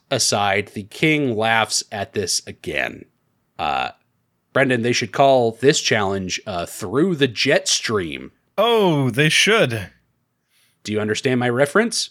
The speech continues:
Speaker 2: Is it a JoJo reference?
Speaker 1: No.
Speaker 2: Then no.
Speaker 1: Okay.
Speaker 2: Is it a,
Speaker 1: I'm not
Speaker 2: is
Speaker 1: gonna
Speaker 2: it a
Speaker 1: tell you what it
Speaker 2: Mario
Speaker 1: is.
Speaker 2: reference?
Speaker 1: Yeah, it's a Mario sixty-four reference.
Speaker 2: Ah, yep, yep.
Speaker 1: If only Aang had a metal cap that he could wear.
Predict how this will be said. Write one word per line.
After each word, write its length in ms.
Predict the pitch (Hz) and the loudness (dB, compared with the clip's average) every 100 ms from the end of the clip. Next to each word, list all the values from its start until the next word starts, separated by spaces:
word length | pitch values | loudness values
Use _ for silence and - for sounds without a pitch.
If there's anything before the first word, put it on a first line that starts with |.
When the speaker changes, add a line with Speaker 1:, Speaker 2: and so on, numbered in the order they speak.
| _ | _
Speaker 2:
Is 140 | 147 131 | 0 2
it 100 | 123 | 2
a 80 | |
JoJo 500 | 110 120 127 139 156 | 4 2 4 2 2
reference? 600 | 160 170 185 185 - - _ _ _ _ _ _ | 2 2 2 0 0 -6 _ _ _ _ _ _
Speaker 1:
No. 720 | - 80 76 78 78 78 - _ _ | -8 -4 -2 -2 -4 -6 -8 _ _
Speaker 2:
Then 160 | 101 92 | -4 0
no. 260 | 92 90 - _ _ _ _ - _ _ _ - | 2 0 -4 _ _ _ _ -20 _ _ _ -10
Speaker 1:
Okay. 360 | 80 - 67 - | -8 -6 -8 -10
Speaker 2:
Is 80 | - | -2
it 60 | 98 | 0
a, 20 | |
Speaker 1:
I'm 100 | 104 | 0
not 120 | 104 151 | 0 0
Speaker 2:
is 100 | 135 | 2
Speaker 1:
gonna 60 | |
Speaker 2:
it 0 | |
a 80 | 120 | 0
Speaker 1:
tell 60 | 117 | 2
you 60 | 117 | 2
what 60 | |
it 80 | 117 | 2
Speaker 2:
Mario 380 | 127 135 139 143 | 2 2 2 2
Speaker 1:
is. 40 | |
Speaker 2:
reference? 500 | 143 151 165 160 - - _ _ _ | 2 0 0 -2 -4 -12 _ _ _
Speaker 1:
Yeah, 380 | - 71 82 87 | -8 -2 0 0
it's 120 | 127 | 0
a 60 | |
Mario 480 | 104 65 71 95 98 | 0 0 0 2 2
sixty-four 840 | - 98 - 123 120 - 67 67 73 | 2 0 2 0 -2 -4 0 0 0
reference. 320 | 73 73 85 87 92 92 | 0 -2 -2 0 2 4
Speaker 2:
Ah, 260 | 95 101 104 | 4 4 4
yep, 540 | 110 95 95 98 - | 4 4 4 2 -2
yep. 320 | 98 90 101 - _ _ _ _ _ _ _ _ _ - | -2 0 -2 -8 _ _ _ _ _ _ _ _ _ -10
Speaker 1:
If 140 | 110 | -6
only 300 | 131 131 123 | -2 -2 -2
Aang 380 | 110 120 120 113 | -4 -4 -4 -4
had 280 | 92 110 107 | -4 -2 0
a 320 | 95 87 80 78 | -2 -4 -6 -10
metal 540 | 85 101 160 190 110 | -8 -2 0 0 -2
cap 460 | - - 80 - - | -6 -4 -2 -4 -8
that 200 | 80 71 | -12 -12
he 120 | 87 | -14
could 180 | - 73 | -14 -12
wear. 420 | 73 65 60 - | -8 -8 -8 -12